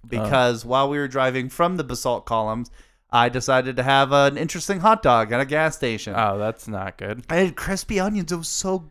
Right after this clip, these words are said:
Speaker 2: good.
Speaker 1: And yet
Speaker 2: And yet it destroyed my stomach.
Speaker 1: Yeah.
Speaker 2: And I had a fever the entire next day 'cause I
Speaker 1: Oh.
Speaker 2: was actually legitimately sick.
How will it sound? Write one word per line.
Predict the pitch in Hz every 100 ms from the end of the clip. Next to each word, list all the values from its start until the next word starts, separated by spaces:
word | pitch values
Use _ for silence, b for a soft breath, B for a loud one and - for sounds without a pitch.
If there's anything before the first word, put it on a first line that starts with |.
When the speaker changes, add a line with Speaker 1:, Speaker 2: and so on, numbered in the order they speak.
| -
Speaker 2:
good. | 180 226 240 208 147
Speaker 1:
And | 110 107 104
yet | 107 120 -
Speaker 2:
And | 151 170 175
yet | 180 202 -
it | 156
destroyed | 151 - - - 180 185 196 202 160
my | 147 147
stomach. | - 127 113 101 90
Speaker 1:
Yeah. | 107 101 95 -
Speaker 2:
And | 151 147
I | 170
had | 190 196
a | 196
fever | - - 285 214 143 110
the | 110 135
entire | 147 143 160 190 202
next | 196 185 185 -
day | 190 160 151
'cause | - 170
I | 180
Speaker 1:
Oh. |
Speaker 2:
was | 196 202
actually | 185 190 - 214 208
legitimately | 208 220 202 247 233 214 208
sick. | 202 254 220 - -